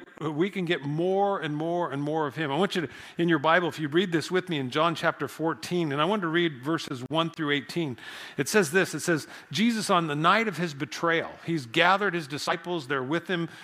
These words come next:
they're gonna experience, uh, what we know as the Last Supper. Uh, he's told them that he's about ready to go to the cross, and he's gonna suffer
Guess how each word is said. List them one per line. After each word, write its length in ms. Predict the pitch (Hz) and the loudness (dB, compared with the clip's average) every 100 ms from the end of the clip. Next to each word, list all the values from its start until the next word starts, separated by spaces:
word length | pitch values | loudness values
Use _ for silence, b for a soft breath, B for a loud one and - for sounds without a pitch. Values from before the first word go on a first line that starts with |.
| B - | B -4
they're 140 | 151 | -4
gonna 300 | 143 160 147 | -2 -2 -2
experience, 720 | 123 - - 180 185 180 - | -4 -10 2 4 6 4 2
uh, 120 | 151 | 0
what 200 | 135 147 | 0 -2
we 100 | 160 | 0
know 240 | 175 170 170 | 2 2 2
as 160 | 127 | 0
the 140 | 120 123 | -4 0
Last 400 | 139 175 160 - | 4 4 2 -2
Supper. 420 | 180 175 185 180 B B B B | -2 0 -4 -6 B B B B
Uh, 140 | 143 120 | -2 -2
he's 280 | 139 160 - | -2 -4 -4
told 400 | - 180 196 180 | 0 2 4 2
them 160 | 185 | 0
that 100 | 160 | 0
he's 160 | 165 143 | -2 0
about 300 | 147 160 147 | 4 4 4
ready 240 | 165 160 | -2 -4
to 60 | 143 | -2
go 140 | 156 | -2
to 80 | 156 | -2
the 120 | 135 | -4
cross, 500 | - 175 165 175 - | -2 4 6 6 2
and 80 | 147 | -6
he's 140 | 143 | -6
gonna 160 | 143 135 | -4 -6
suffer 560 | - - 180 185 180 | -4 -2 -2 -2 -4